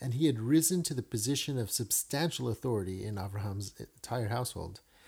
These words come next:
He was now steward, or chief of staff, and he would have inherited Abraham's wealth if Abraham didn't have a son. But when Yitzhak was born, he lost the possible inheritance.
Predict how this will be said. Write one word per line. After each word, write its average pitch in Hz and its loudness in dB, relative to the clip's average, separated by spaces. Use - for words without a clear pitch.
He - -2
was 135 2
now 127 2
steward, 110 0
or 113 -2
chief 147 -2
of 117 -2
staff, - -4
and 147 2
he 170 0
would 170 2
have 240 2
inherited 123 4
Abraham's 107 -2
wealth 120 2
if 117 -4
Abraham 104 -2
didn't 98 -4
have 95 -4
a 92 -4
son. 110 -4
But 117 -6
when 107 -4
Yitzhak 120 -2
was 104 -4
born, 165 0
he 139 -2
lost 123 0
the 131 -4
possible 110 -2
inheritance. 123 -4